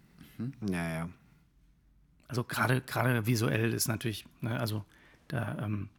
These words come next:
Speaker 3: hat man ja auch nochmal immer ein bisschen anderen, äh, Standpunkt, wo man auf die Dinge schaut.
Speaker 1: Mhm.
Speaker 2: Mhm.
Speaker 1: Was mich noch interessieren würde, du hast eben schon selber gesagt, gerade wenn man zum Beispiel so einen langen Spielfilm dreht, dann kann's einem eigentlich nicht ums Geld gehen, weil's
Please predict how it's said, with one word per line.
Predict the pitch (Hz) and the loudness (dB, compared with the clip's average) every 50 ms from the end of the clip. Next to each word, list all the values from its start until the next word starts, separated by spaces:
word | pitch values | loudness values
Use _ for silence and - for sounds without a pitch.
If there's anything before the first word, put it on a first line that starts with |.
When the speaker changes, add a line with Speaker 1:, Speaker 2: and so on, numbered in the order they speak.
| _ - - - - - - | _ -20 -20 -20 -12 -6 -6
Speaker 3:
hat | 127 - | -2 0
man | 123 120 120 | 2 2 2
ja | 120 127 | 2 2
auch | 117 101 | 0 2
nochmal | 110 113 107 110 110 117 | 2 2 2 2 2 2
immer | 113 110 113 | 2 2 0
ein | 113 | 0
bisschen | 110 120 - 127 120 | 0 -2 -2 -2 -2
anderen, | 123 113 113 113 117 113 110 101 - - _ _ _ _ _ _ _ - - _ _ | 0 0 -2 0 0 -2 -2 -4 -8 -14 _ _ _ _ _ _ _ -20 -20 _ _
äh, | - - 104 101 101 101 104 101 101 | -8 -6 -6 -4 -4 -4 -4 -6 -6
Standpunkt, | - - 107 107 104 - 110 117 107 - - - - _ _ _ _ | -4 -4 -4 -4 -2 -2 -2 -2 -2 -2 -6 -14 -18 _ _ _ _
wo | - 139 | -8 -6
man | 113 107 113 113 | -4 -4 -4 -6
auf | 113 - | -6 -6
die | - 135 | -6 -6
Dinge | - 117 113 113 | -4 -4 -4 -4
schaut. | - - 117 110 104 - - _ _ _ _ _ _ _ _ _ _ - | -4 -6 -6 -6 -8 -10 -14 _ _ _ _ _ _ _ _ _ _ -16
Speaker 1:
Mhm. | 85 78 95 101 | -10 -4 0 0
Speaker 2:
Mhm. | 104 101 95 98 117 - - - - - - - - - _ _ _ | 2 0 0 -4 -8 -10 -12 -18 -20 -20 -20 -20 -20 -20 _ _ _
Speaker 1:
Was | - 98 | -10 -6
mich | 90 | -2
noch | 101 101 | 0 0
interessieren | 92 104 101 - - 113 | 2 2 2 4 4 6
würde, | 110 110 104 101 | 6 6 6 6
du | 95 98 | 6 4
hast | 98 - | 4 4
eben | - 113 110 104 | 2 2 2 2
schon | - 113 98 | 2 2 4
selber | 90 104 107 113 104 | 6 6 6 6 6
gesagt, | 104 95 104 107 107 - - - _ _ _ - - | 4 4 4 2 2 0 -8 -12 _ _ _ -14 -8
gerade | 95 92 95 92 95 | -4 0 2 4 4
wenn | 92 90 | 4 4
man | 95 90 | 2 0
zum | - - | 0 2
Beispiel | 98 95 - - - 90 87 87 87 76 | 2 2 2 2 0 0 0 0 -2 -4
so | - 90 | -6 -6
einen | 87 82 | -2 0
langen | 85 92 95 95 90 | 2 2 2 0 -2
Spielfilm | - - - - 101 104 101 - - 98 95 95 | -4 -4 -2 0 0 0 0 0 0 -2 0 0
dreht, | 92 92 92 95 95 92 - - - - - - - - _ _ - | 0 2 4 4 4 2 0 -6 -20 -20 -20 -20 -20 -20 _ _ -8
dann | - 76 - | -8 -6 -4
kann's | - - 110 107 - | 0 0 0 0 0
einem | - - 95 92 92 95 | 0 2 2 2 2 2
eigentlich | - - 101 95 87 | 2 0 -2 -2 -2
nicht | 104 98 - | -4 -2 -2
ums | 101 90 - - | -4 -4 -2 2
Geld | - 101 104 113 107 - | 4 4 4 4 2 0
gehen, | - 113 113 110 107 | 2 2 2 4 4
weil's | 98 92 87 - - - - - - | 4 2 2 2 0 0 0 -2 -6